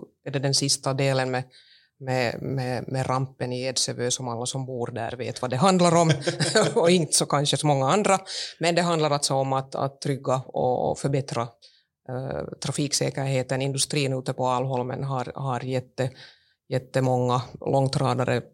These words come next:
man brukar säga att var tionde i Finland fällt träd går på den här vägen, och därför är den otroligt viktig. Eh, och, eh, sen så är det ju faktiskt så att nu gör vi en uppdatering av nationalspråkstrategin. Det arbetet har påbörjats.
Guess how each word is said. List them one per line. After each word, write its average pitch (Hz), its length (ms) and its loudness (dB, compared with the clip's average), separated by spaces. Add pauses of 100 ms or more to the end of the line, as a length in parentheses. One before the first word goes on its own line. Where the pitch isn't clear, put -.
(480)
man 135 120 -2
brukar 135 180 -2
säga 131 320 4
att 135 200 -4
var 127 140 2
tionde 127 480 -2
i 131 40 -2
Finland 123 360 -2
fällt - 300 -2
träd 120 440 2
går - 240 0
på - 160 -4
den 123 140 0
här 123 220 0
vägen, 131 460 2 (420)
och 131 60 -10
därför 127 280 0
är 131 60 0
den 117 300 -2
otroligt 127 540 -2
viktig. 143 460 -2 (380)
Eh, 139 240 2 (540)
och, - 480 0
eh, 165 220 6 (640)
sen 160 460 4 (200)
så - 160 4
är 185 80 6
det 196 60 6
ju 185 60 6
faktiskt 151 440 2
så 143 240 4
att 139 80 2
nu 175 180 4
gör 151 200 4
vi 131 240 0 (340)
en 143 140 2
uppdatering 170 680 4
av 127 140 2
nationalspråkstrategin. 151 1300 0
Det 139 100 2
arbetet 156 420 2
har 156 100 4
påbörjats. 147 840 4